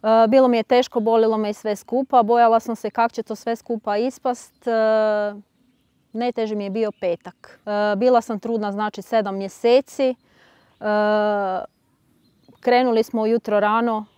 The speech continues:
s autobusom do Maslinske gore. Tamo nas je autobus ostavio i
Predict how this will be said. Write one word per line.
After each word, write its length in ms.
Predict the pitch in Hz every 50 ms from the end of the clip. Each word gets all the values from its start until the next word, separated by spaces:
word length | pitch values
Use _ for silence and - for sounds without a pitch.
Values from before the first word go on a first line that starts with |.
| _ _ _ _
s 100 | - -
autobusom 760 | 220 214 - - 226 226 220 226 220 - - 220 208 208 202 _ _ _
do 120 | 214 196 196
Maslinske 540 | 208 214 214 - - 202 - - - 202
gore. 420 | 190 185 208 220 240 254 269 269 269 269 - _ _ _ _ _ _ _ _ _ _
Tamo 200 | 233 220 220 220
nas 200 | 214 208 - -
je 60 | 208
autobus 440 | 196 - - 208 208 196 202 - -
ostavio 720 | 196 - - _ - 214 220 240 247 262 262 254 254 254 _ _ _ _ _ _ _ _ _ _ _ _ -
i 240 | 269 285 285 285